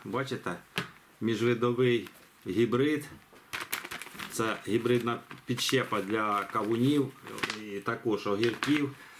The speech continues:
Е, тут упаковка. Я щас насінько вам покажу, яке тут. Якби як переводиться тут, якщо перевести дословно, то називається японський кедр.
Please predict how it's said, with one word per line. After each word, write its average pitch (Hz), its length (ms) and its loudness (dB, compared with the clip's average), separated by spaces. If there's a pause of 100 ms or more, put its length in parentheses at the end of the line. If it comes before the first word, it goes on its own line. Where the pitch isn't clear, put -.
(260)
Е, 104 640 0 (260)
тут - 300 -4
упаковка. 117 720 0
Я 110 240 0
щас 107 360 -4 (1080)
насінько 120 580 2
вам 127 200 2
покажу, 165 440 -2
яке 123 360 0
тут. 95 140 0 (560)
Якби 131 480 2
як 156 140 2 (680)
переводиться 160 760 2
тут, 147 300 0
якщо 139 280 4
перевести 147 680 2 (240)
дословно, 156 640 2
то 143 300 -2 (160)
називається 143 640 0
японський 143 640 0
кедр. 98 380 0